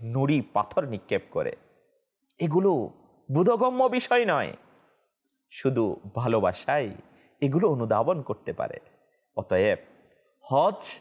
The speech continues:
প্রথম থেকেই শেষ পর্যন্ত প্রেম ও ভালোবাসার যাত্রা। সেখানে সেই যায়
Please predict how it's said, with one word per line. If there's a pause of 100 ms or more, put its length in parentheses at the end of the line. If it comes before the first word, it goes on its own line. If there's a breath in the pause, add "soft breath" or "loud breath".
(500 soft breath)
প্রথম (100)
থেকেই
শেষ
পর্যন্ত (800)
প্রেম (360)
ও (120)
ভালোবাসার
যাত্রা। (1000)
সেখানে (300)
সেই
যায়